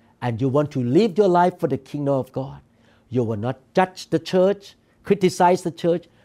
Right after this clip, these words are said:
but you love the church, you contribute, and use everything in your life that God has given to you to build the kingdom.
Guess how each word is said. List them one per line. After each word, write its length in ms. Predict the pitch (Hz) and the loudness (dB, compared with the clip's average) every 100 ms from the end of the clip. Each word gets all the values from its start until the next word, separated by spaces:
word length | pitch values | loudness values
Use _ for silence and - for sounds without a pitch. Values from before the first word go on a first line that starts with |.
| _ | _
but 160 | 123 110 | -6 -2
you 80 | 143 | 0
love 440 | 147 160 185 196 | 2 4 2 0
the 80 | 190 | -4
church, 400 | - 175 180 - _ _ | -4 -6 -6 -10 _ _
you 100 | 147 | -10
contribute, 720 | - 156 - 127 160 165 170 - _ _ - | -8 -8 -8 -2 2 2 -2 -10 _ _ -10
and 280 | 117 107 95 | -8 -8 -4
use 320 | 143 147 - - | -2 -2 -6 -10
everything 460 | 151 151 143 143 143 | -8 -6 -6 -6 -6
in 120 | 127 | -4
your 140 | 131 | -4
life 260 | 123 127 135 - | -2 -2 -4 -6
that 220 | 117 - | -10 -8
God 200 | 127 127 | -8 -8
has 340 | 113 135 - _ _ _ | -8 -10 -10 _ _ _
given 320 | - 170 165 - | 2 2 2 -4
to 120 | 202 | -8
you 500 | 180 131 120 131 139 _ _ _ _ - | -2 0 0 -2 -6 _ _ _ _ -8
to 160 | 139 | -6
build 380 | 104 139 147 147 | -4 0 0 0
the 80 | 135 | -4
kingdom. 580 | - 139 127 127 151 | -6 -8 -4 -6 -8